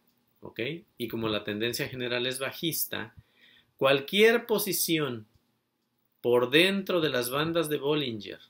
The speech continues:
y lo más arriba posible dentro de las bandas de Bollinger, es una posición ventajosa para nosotros, para colocar nuestra operación.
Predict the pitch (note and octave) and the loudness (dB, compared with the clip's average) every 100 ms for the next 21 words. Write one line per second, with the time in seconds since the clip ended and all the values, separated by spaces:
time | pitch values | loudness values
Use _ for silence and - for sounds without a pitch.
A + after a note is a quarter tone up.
0 | _ - B2 A#2+ A#2+ C#3+ F3+ F3+ D#3 E3+ | _ -8 -4 -2 0 0 0 0 0 0
1 | F3+ E3 D#3+ C#3+ - D#3+ D3 A#2+ G#2+ C3 | 0 0 -2 -6 -4 -6 -4 -4 -2 0
2 | E3 E3+ E3+ C3 A2 G#2+ G#2+ B2 C#3 C3+ | 0 -2 -6 -6 -4 -4 -4 -6 -6 -8
3 | A2+ G2 B2+ G#3 G#3+ C#3+ C#3+ F#3+ B3+ - | -8 -8 -4 -2 -4 -6 -8 -8 -8 -10
4 | _ _ _ _ _ - C#3+ - E3 D#3+ | _ _ _ _ _ 0 2 2 -2 -4
5 | B2+ A#2 A2 - C3+ C3+ A#2 G#2+ - C3 | -4 -6 -4 -4 -4 -6 -6 -6 -6 -6
6 | C3 - - G#2+ G2+ F#2 - F#2 - - | -6 -6 -8 -8 -8 -10 -10 -10 -14 -18
7 | - - G2+ G2+ G#2 G2 F#2 A#2+ B2 B2 | -20 -12 -10 -8 -8 -10 -6 -6 -6 -6
8 | A#2 C#3+ D#3+ - D3+ C3 G#2+ - A2+ G#2+ | -4 -2 -2 -4 -8 -10 -12 -8 -6 -6
9 | - - - | -6 -10 -14